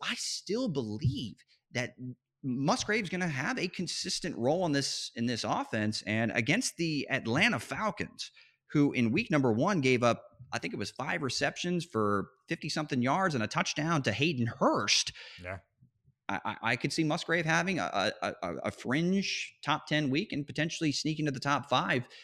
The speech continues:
Speaker 1: if he's able to find the end zone.
Speaker 2: Okay. You're selling me a little bit. He's still outside my top ten at the position, but I, I get where you're going here, and I'm not against it. I'm all for Green Bay production, but I'm sitting the other tight end in that game. Kyle Pitts, great first name, but that's about all my man offers these days.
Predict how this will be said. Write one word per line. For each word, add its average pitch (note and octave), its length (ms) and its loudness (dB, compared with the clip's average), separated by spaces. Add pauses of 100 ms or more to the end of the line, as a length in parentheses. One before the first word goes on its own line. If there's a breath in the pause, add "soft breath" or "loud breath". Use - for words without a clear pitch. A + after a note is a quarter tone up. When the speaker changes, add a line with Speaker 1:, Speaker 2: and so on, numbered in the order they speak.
(160 loud breath)
Speaker 1:
if B2 140 0
he's B2 160 4
able B2 160 4
to B2 60 -4
find B2 180 -2
the C3+ 60 0
end C#3 160 -2
zone. - 160 -6 (880)
Speaker 2:
Okay. B3+ 200 0 (300)
You're G3+ 120 2
selling B3 260 4
me A#3+ 80 4
a A3 60 6
little G3+ 240 4
bit. F3+ 160 4
He's F#3 240 0 (220)
still A3+ 300 6
outside F#3+ 340 6
my F3+ 120 4
top F3 240 6
ten F3 200 4
at D#3+ 220 6
the E3+ 80 -2
position, D#3 500 4
but F#3 120 6
I, G3 200 6
I F3+ 120 8
get C4 180 4
where C#4 100 2
you're C4 140 4
going D#3 260 8
here, F#3 120 8
and G#3+ 100 8
I'm G#3+ 80 8
not G#3 160 10
against G3 320 4
it. G#3 160 4 (260 loud breath)
I'm F3 160 4
all F#3 140 8
for G3 240 6
Green F3 240 4
Bay F3 140 8
production, E3+ 420 6
but F3 140 6
I'm A#3 100 6
sitting G3+ 400 4
the D3+ 140 6
other D#3+ 200 8
tight C#3 220 6
end B2+ 180 6 (360 soft breath)
in E3 220 4
that C#3+ 220 8
game. C3+ 280 6
Kyle E3+ 260 10
Pitts, D3+ 260 4
great F3 300 4
first E3 260 2
name, D3+ 200 2
but C3 80 4
that's D3+ 180 6
about C#3+ 220 6
all C#3 220 8
my C3 120 4
man C3 240 4
offers C3 380 6
these A#2 180 -2
days. A#2+ 320 4